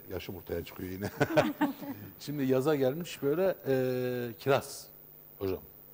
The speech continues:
Babam da unuttu herhalde. Yani muhakkak unuttu. Kiraz aldı, bir tane yedi, iki tane yedi. Üzümden aldı. <laughs> Siyami de böyle bakıyor.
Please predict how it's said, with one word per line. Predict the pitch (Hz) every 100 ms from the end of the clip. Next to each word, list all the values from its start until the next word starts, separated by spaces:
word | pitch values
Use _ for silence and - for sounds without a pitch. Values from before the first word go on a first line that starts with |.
| - - - - - -
Babam | 214 190 180
da | 180 185
unuttu | 233 - -
herhalde. | 185 92 - 98 - - - - - - - - -
Yani | 151 156
muhakkak | 147 160 131 98 -
unuttu. | 82 - - 165 165 - - - - - -
Kiraz | - 214 170 -
aldı, | 147 117 143
bir | -
tane | 135 120
yedi, | 101 90 101
iki | 131 139
tane | 147 131
yedi. | 107 92 101
Üzümden | 143 131 143 151 160
aldı. | 160 107 98 87 101 - - - 302 -
<laughs> | 311 - - -
Siyami | - 156 165
de | 196 196
böyle | 170 185 160
bakıyor. | 127 131 87